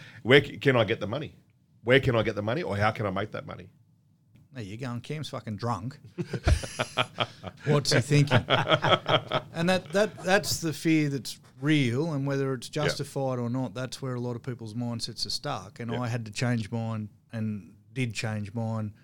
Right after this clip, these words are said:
Speaker 2: once I saw it. So, uh, a lot of people are in that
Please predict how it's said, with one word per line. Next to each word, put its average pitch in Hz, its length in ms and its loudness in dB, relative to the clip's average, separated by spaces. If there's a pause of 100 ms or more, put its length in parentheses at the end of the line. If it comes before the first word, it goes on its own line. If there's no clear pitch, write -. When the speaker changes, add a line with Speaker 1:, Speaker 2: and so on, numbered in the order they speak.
(260)
Speaker 2:
once 110 260 -6
I 117 80 -4
saw 110 300 -4
it. 95 80 -10 (540)
So, - 140 -8 (280)
uh, 117 300 -12
a - 20 -6
lot 127 220 0
of 123 80 -6
people 117 280 -6
are 117 60 -2
in 117 60 -2
that 117 200 -2